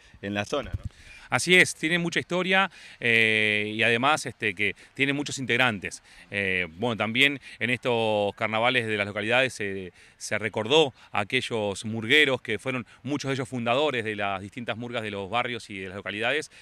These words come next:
Speaker 2: que, bueno, lamentablemente... Eh, fueron por, por, fallecieron por causas de, del covid y otras causas de salud, pero bueno, durante, eh, el encierro, por así decirlo, durante, este, lo que fue no poder salir a, a hacer justamente lo que les gusta, ¿no? Eh, eh, salir a, a bailar.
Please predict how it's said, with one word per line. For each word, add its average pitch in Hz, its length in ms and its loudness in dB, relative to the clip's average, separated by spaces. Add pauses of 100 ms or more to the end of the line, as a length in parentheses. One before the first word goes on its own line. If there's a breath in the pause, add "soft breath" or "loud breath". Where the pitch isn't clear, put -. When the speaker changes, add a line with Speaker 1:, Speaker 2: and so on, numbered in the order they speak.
(140 loud breath)
Speaker 2:
que, 107 100 -6
bueno, 107 160 -4
lamentablemente... 113 760 -4 (280 soft breath)
Eh, 92 680 -4 (540 soft breath)
fueron 113 240 -6
por, 92 160 -12
por, 95 200 -12
fallecieron 104 420 -8
por 92 120 -10
causas 110 280 -6
de, 92 160 -6
del 95 160 -6
covid 117 320 -6 (100)
y 107 100 -6
otras 107 180 -6
causas 110 280 -8
de 95 80 -12
salud, 110 260 -8 (240 loud breath)
pero 101 120 -6
bueno, 104 160 -6 (260 soft breath)
durante, 131 460 0
eh, 110 400 0
el 110 80 -6
encierro, 131 460 0
por 110 100 -2
así 123 180 -4
decirlo, 127 340 -4
durante, 110 360 -4 (280 loud breath)
este, 104 500 -2
lo 107 100 -2
que 107 100 -4
fue 123 460 -2 (180 loud breath)
no 113 220 -4
poder 120 220 -2
salir 117 300 -4
a, 98 160 -4 (180 loud breath)
a 110 120 -4
hacer 123 240 -4
justamente 120 400 -8
lo 107 80 -6
que 101 60 -10
les 101 80 -8
gusta, 117 220 -10
¿no? 131 160 -12 (200 loud breath)
Eh, 90 460 -12
eh, 95 220 -16
salir 104 280 -6
a, 92 80 -2
a 98 160 -6
bailar. 107 380 2